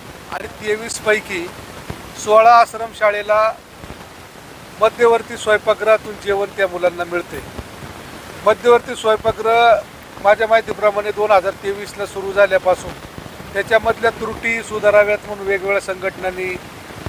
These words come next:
अ, सरपंच, लोकप्रतिनिधींनी त्यांना सूचना दिल्या होत्या की याच्यामध्ये सुधारणा करा.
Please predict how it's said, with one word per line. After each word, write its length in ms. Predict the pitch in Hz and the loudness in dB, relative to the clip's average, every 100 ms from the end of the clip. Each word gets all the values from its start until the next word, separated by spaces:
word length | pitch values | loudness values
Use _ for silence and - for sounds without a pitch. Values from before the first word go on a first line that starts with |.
| - | -8
अ, 360 | 156 165 175 170 | 0 4 6 4
सरपंच, 500 | - 190 190 196 185 190 190 196 208 | 2 -2 -2 -4 -2 0 0 0 -4
लोकप्रतिनिधींनी 760 | 185 190 202 196 190 202 196 190 | -4 -4 -4 -4 -6 -10 -8 -4
त्यांना 280 | 190 190 | -2 -2
सूचना 340 | 196 226 233 233 | -4 -6 0 0
दिल्या 220 | 214 196 | 2 2
होत्या 280 | 180 156 135 - - - - - | 2 0 -4 -6 -16 -18 -18 -4
की 60 | 214 | 0
याच्यामध्ये 440 | 214 226 226 226 | 2 2 2 -4
सुधारणा 420 | 214 208 202 185 | -2 2 4 4
करा. 260 | 175 151 | 2 0